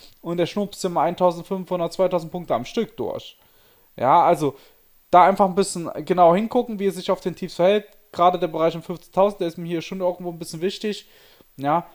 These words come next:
und er sollte jetzt nicht neue Tiefs anfangen zu beschleunigen. Ansonsten kann man ja wahrscheinlich die Short-Taste auf Dauerfeuer am Tag einstellen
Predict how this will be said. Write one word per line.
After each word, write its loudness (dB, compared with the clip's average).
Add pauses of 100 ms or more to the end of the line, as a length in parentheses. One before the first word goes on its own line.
(260)
und 0
er 2
sollte 0
jetzt -4
nicht -6
neue 2
Tiefs -8
anfangen -4
zu -14
beschleunigen. 0
Ansonsten -4
kann 0
man 0
ja 0
wahrscheinlich -6
die -12
Short-Taste 0
auf 0
Dauerfeuer 4
am -6
Tag -8
einstellen -4